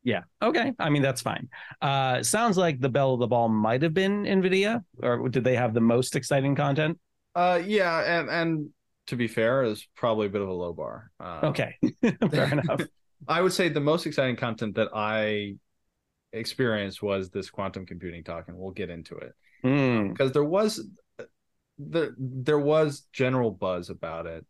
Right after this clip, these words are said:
Speaker 2: um, and, and we can get more into it. I, but there were a few talks about it, like one of the keynotes, like I mentioned, and there was this one oh one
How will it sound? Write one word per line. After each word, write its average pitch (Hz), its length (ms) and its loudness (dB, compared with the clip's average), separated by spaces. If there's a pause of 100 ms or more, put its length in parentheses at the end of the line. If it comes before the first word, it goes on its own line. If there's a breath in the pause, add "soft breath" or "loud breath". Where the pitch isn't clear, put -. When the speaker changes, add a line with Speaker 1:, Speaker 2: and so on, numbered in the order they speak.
Speaker 2:
um, 87 460 -8
and, 87 180 -14
and 101 160 -8
we 107 140 -6
can 95 320 -10
get 85 220 -12
more 85 600 -10
into 123 260 -4
it. 110 120 -4
I, 113 200 -4 (560)
but 147 160 0
there 156 140 2
were 151 200 2
a 135 40 0
few 143 260 -4
talks 135 320 0
about 127 220 0
it, 101 40 -2
like 104 140 -2
one 104 100 -4
of 95 40 -8
the 95 60 -8
keynotes, 113 420 -2
like 104 160 -2
I 104 60 -2
mentioned, 98 540 -6 (560 soft breath)
and 98 280 -4
there 98 100 -2
was 95 140 -6
this 95 240 -10
one 104 160 -4
oh 101 80 -4
one 92 540 -6